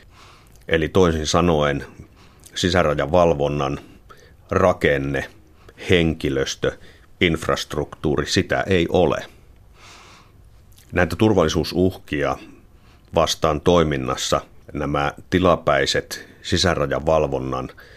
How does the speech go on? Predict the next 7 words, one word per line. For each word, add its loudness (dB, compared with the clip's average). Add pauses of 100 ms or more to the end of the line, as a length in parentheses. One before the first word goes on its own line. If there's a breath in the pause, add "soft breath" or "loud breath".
(300 loud breath)
rajatarkastusten 0
toimenpiteet -2
eivät -2
suinkaan -4
ole -4
ainoita -2
toimenpiteitä. -8